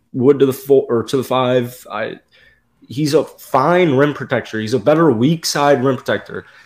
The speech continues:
I don't understand why he's gotta go up against these guys like Joel Embiid when that's not what he excels at. So I think he was just given a tough situation on a dog shit defensive team. And I think it's something similar. I have a question for you. What do you view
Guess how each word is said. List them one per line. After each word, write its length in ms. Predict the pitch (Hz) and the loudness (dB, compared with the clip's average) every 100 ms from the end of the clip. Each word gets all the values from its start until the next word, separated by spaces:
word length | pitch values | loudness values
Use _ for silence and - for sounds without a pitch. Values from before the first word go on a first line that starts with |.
| _ _ - | _ _ -4
I 40 | |
don't 200 | 143 170 | 0 2
understand 400 | 165 143 147 143 | 2 0 -2 0
why 100 | 131 | 0
he's 200 | 123 127 | 0 -2
gotta 160 | 127 123 | -2 -2
go 160 | 113 123 | 0 0
up 80 | |
against 280 | 113 110 104 | 0 -6 -8
these 140 | 113 101 | -8 -6
guys 260 | 107 110 | -4 -4
like 140 | 98 92 | -6 -6
Joel 300 | 104 107 113 107 | -4 -2 -2 -2
Embiid 600 | 95 110 117 92 87 90 _ _ _ | -4 -4 -4 -6 -10 -14 _ _ _
when 200 | - 107 | -8 -4
that's 260 | 110 110 - | -2 -2 -4
not 300 | 110 117 107 | -4 -4 -2
what 140 | 113 | -4
he 420 | 92 107 104 104 - | -4 -6 -6 -8 -10
excels 520 | 101 - 101 107 107 - | -16 -14 -10 -10 -10 -16
at. 200 | _ _ | _ _
So 400 | - 95 95 90 | -16 -12 -10 -10
I 80 | 101 | -10
think 240 | 139 143 | -10 -10
he 120 | - | -6
was 280 | 127 117 90 | -2 -2 -4
just 240 | 120 107 - | -10 -10 -6
given 300 | 110 117 98 | -6 -4 -8
a 60 | |
tough 320 | - 104 101 | -8 -8 -8
situation 880 | - 110 104 92 101 120 - 90 92 - _ - | -8 -8 -6 -4 -4 -4 -6 -10 -12 -16 _ -8
on 140 | 101 | -4
a 120 | 98 80 | -4 -4
dog 340 | 101 110 123 | 0 2 0
shit 280 | - 123 107 | -2 -4 -4
defensive 520 | 110 110 113 104 101 | -6 -6 -8 -8 -12
team. 540 | - 127 113 98 98 101 _ _ _ _ _ | -10 -8 -6 -6 -8 -12 _ _ _ _ _
And 120 | 120 110 | -2 0
I 80 | |
think 280 | 110 131 - - | 0 -2 -2 -2
it's 160 | 123 | 0
something 320 | 139 127 135 117 | -2 -2 -2 -2
similar. 420 | 131 117 104 - _ - | -2 -2 -2 -6 _ -4
I 20 | |
have 80 | 131 | -4
a 60 | 131 | 0
question 340 | 147 131 120 | 0 0 -2
for 220 | - 110 | -2 0
you. 160 | 123 117 | 2 2
What 180 | 104 139 | 2 2
do 60 | |
you 180 | 127 131 | 2 0
view 300 | 123 117 107 | 0 -4 -6